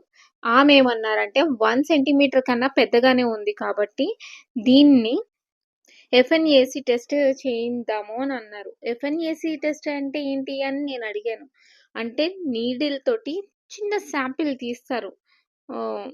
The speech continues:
దాన్ని టెస్ట్ చేస్తారన్నమాట. అప్పుడు అసలు ఇది ఎందుకు వచ్చింది, దేనికి వచ్చింది అనేది మనకు తెలుస్తుంది అని చెప్పేసి అన్నారు.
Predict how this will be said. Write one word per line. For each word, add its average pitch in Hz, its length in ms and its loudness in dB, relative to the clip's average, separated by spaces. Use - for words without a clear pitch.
దాన్ని 269 360 -2
టెస్ట్ 285 480 -4
చేస్తారన్నమాట. 233 600 -6
అప్పుడు 269 720 -4
అసలు 277 260 -4
ఇది 254 180 -2
ఎందుకు 254 380 -4
వచ్చింది, 277 380 -2
దేనికి 262 460 -2
వచ్చింది 247 460 -2
అనేది 240 360 -6
మనకు 269 360 -8
తెలుస్తుంది 220 560 -6
అని 254 120 -4
చెప్పేసి 247 360 -6
అన్నారు. 208 340 -12